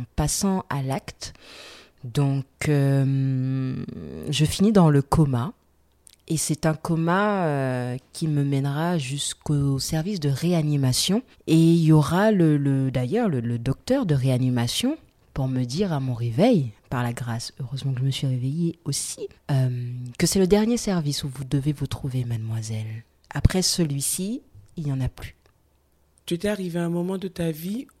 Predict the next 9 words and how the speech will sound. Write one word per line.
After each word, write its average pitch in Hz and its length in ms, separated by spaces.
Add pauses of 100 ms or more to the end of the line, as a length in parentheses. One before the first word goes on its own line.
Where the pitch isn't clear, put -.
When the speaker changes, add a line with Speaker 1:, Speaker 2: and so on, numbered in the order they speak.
Speaker 2:
où 165 440 (420)
Selon 175 380
toi, 202 340
il 185 100
y 151 100
avait 147 140
plus 135 200
de - 80
solution ? 147 480